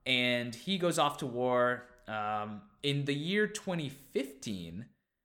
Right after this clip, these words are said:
the Russians ally with the countryside and essentially fire off nukes at every major U S city.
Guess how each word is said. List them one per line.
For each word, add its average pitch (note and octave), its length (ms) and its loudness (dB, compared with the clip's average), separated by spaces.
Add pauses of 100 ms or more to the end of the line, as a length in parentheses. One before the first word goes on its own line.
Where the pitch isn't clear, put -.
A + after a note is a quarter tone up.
(180)
the C3 100 2
Russians C3 960 0 (600)
ally C3 720 4 (280)
with C#3+ 260 -2
the E3 120 -4
countryside - 1040 -4 (520)
and B2+ 540 2 (760)
essentially G3 420 2
fire E3 580 4
off D3+ 260 4
nukes A#2+ 540 -4 (140)
at C3 260 4
every E3 340 2
major C#3+ 380 0
U B2 280 -2
S A2 120 -4
city. - 460 -4